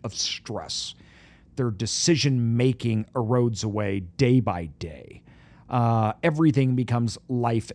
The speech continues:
and death. And, uh,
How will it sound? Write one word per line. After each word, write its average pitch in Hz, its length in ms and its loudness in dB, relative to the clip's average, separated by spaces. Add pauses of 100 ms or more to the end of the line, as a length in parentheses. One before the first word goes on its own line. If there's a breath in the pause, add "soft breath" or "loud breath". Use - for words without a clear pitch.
and 95 260 -4
death. - 380 -14 (500 soft breath)
And, 113 720 0
uh, 107 220 -2